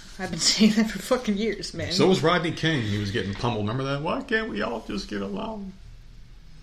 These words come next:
Speaker 2: The, uh, the L A police beating Rodney King. Remember that one?
Speaker 1: Oh.
Speaker 2: So, speaking of that, wait, there is something else that's a good segue for you. Sherry wa-, wanted me to let you know that,
Speaker 1: Oh.
Speaker 2: um, you know,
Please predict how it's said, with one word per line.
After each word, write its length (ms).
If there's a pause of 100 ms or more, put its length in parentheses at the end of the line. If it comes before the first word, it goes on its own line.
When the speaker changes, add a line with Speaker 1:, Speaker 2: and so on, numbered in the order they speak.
(140)
Speaker 2:
The, 140
uh, 120
the 160 (240)
L 160
A 100
police 260
beating 300
Rodney 300
King. 220
Remember 140
that 140
one? 120
Speaker 1:
Oh. 160 (1300)
Speaker 2:
So, 120 (600)
speaking 360
of 60
that, 160
wait, 220
there 140
is 100
something 260
else 200
that's 160
a 20
good 140
segue 460
for 260
you. 80
Sherry 280
wa-, 140
wanted 160
me 80
to 80
let 140
you 100
know 240
that, 100 (120)
Speaker 1:
Oh. 240
Speaker 2:
um, 160 (680)
you 140
know, 220